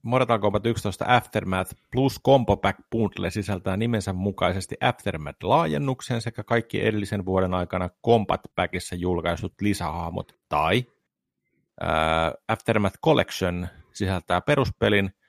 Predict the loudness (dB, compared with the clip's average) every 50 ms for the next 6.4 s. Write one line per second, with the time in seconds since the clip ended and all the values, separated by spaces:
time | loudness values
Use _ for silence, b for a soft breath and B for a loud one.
0 | _ _ _ _ _ _ 4 4 4 6 4 2 2 2 2 2 2 0 -2 -2
1 | -2 -4 -4 -2 -2 0 0 0 2 2 2 0 0 -2 -4 -4 -4 -2 0 2
2 | 2 2 0 0 -4 -6 -6 -6 -6 -8 -10 -8 -8 -8 -6 -8 -8 -10 -12 -16
3 | -16 -16 -18 -20 -20 _ _ _ _ _ _ -4 -4 -2 0 0 2 2 0 2
4 | 2 2 4 4 4 4 2 2 4 4 6 6 4 4 0 -2 -6 -6 -2 0
5 | 2 2 2 2 0 -2 -2 -2 -2 -2 -2 -2 -4 -4 0 2 2 4 4 4
6 | 4 2 0 -4 -4 -6 -10